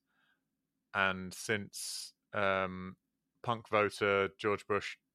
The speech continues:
you know, they're, they're wanting to get George Bush voted out, all that stuff, they broke that, or Mike broke that,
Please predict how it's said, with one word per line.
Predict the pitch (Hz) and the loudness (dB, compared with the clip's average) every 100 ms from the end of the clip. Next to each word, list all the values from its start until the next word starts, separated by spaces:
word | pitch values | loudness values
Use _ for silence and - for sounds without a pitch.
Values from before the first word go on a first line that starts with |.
| _ _ _ _ _ - | _ _ _ _ _ -4
you | 110 | -2
know, | 95 92 | 0 0
they're, | 90 92 | 2 2
they're | 90 95 95 | 2 2 2
wanting | 98 95 95 | 0 -4 -8
to | 90 | -4
get | 92 | -4
George | 101 98 - | -2 -2 -2
Bush | 98 - | -4 -2
voted | 98 95 95 | -2 -2 -2
out, | 98 | -2
all | 101 | 0
that | 101 95 | 0 0
stuff, | - 92 - - - - - | -2 -4 -6 -20 -20 -8 -2
they | 104 | 2
broke | 135 131 - | 2 2 0
that, | 101 98 - _ | -2 -2 -4 _
or | 101 | -6
Mike | 95 107 107 - | -2 -2 -2 -4
broke | 98 90 - | -2 -2 -4
that, | 87 | -6